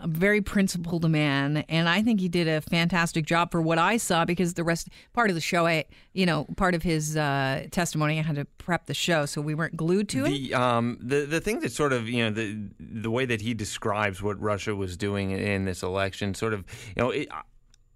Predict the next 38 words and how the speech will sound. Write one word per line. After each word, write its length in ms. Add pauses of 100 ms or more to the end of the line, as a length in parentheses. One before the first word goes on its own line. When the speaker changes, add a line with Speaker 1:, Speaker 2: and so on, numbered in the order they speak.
(140)
Speaker 2:
it, 120 (120)
I 80
wouldn't, 400
it 80
doesn't 240
surprise 580
me 120
that 120
Russia 460
has 200
an 140
interest 340
in 100
what 120
happens 380
in 100
other 200
countries' 380
elections, 460
because 260
it, 140 (240)
I'm 160
sure 160
Canada 440
and 100
the 40
United 280
States 260
has 180
an 220
interest 420
in 60
what 140
happens 420
in 240
other 220
countries' 400
elections, 560